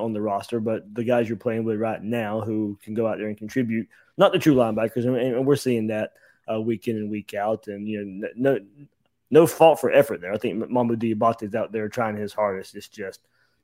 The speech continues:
not a good fit there for Mamou Diabate playing linebacker right now, Jeremiah Moon playing linebacker right now. We've seen some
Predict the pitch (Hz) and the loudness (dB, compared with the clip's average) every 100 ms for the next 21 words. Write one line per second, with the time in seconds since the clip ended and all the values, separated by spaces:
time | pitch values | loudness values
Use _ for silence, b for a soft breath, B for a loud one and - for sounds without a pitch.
0 | _ - 120 160 139 117 131 117 - 127 | _ -2 4 6 6 4 4 2 0 0
1 | 117 - 101 101 107 107 107 104 98 101 | 0 -2 -8 -8 -8 -6 -6 -6 -6 -6
2 | 101 98 90 101 98 101 98 95 - 101 | -6 -12 -10 -10 -8 -8 -8 -10 -8 -10
3 | 92 98 98 98 101 104 95 107 104 101 | -8 -10 -10 -8 -8 -6 -6 -4 -4 -4
4 | 107 101 104 104 98 - 101 95 98 98 | -6 -4 -6 -4 -6 -6 -8 -8 -8 -6
5 | 113 - 127 - 104 117 113 | -2 2 0 0 -6 -8 -10